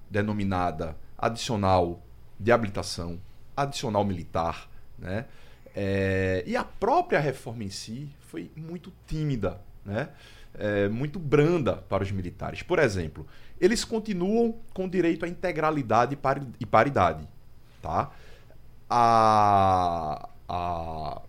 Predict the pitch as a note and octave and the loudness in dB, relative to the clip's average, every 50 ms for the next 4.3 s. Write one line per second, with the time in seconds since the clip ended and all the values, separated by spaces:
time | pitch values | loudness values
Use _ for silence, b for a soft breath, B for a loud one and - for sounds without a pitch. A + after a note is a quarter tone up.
0 | - - - - - - - - B2 A2+ - - E3 F#3+ G#3 - - - G2 F#2+ | -14 -16 -18 -18 -18 -16 -10 -8 -8 -6 0 2 2 2 2 2 2 2 2 4
1 | F#2 G#2 A#2 A#2+ G#2 G#2 G2+ - - A2+ B2 D3 E3+ D#3 A2 G2 - - - - | 6 6 6 6 4 -2 -6 -6 -4 -2 -2 0 0 0 -2 -4 -6 -6 -4 -4
2 | F#2 F#2+ E2 F2 F#2 G#3+ - A#3+ G3+ G3+ - - - b b b b b b - | -4 -4 -2 2 4 4 4 4 2 -4 -8 -12 -14 b b b b b b 0
3 | C3 C3+ C#3+ C#3+ C3+ D#3+ D3 C#3+ - E3+ D#3+ D#3+ - - D#3 - - - G2 F#2+ | 0 0 0 -2 -2 -2 -2 -2 0 -2 -2 -2 -6 -10 -10 -8 -4 -2 -2 -2
4 | F#2 F#2 - - - | -2 -4 -10 -14 -16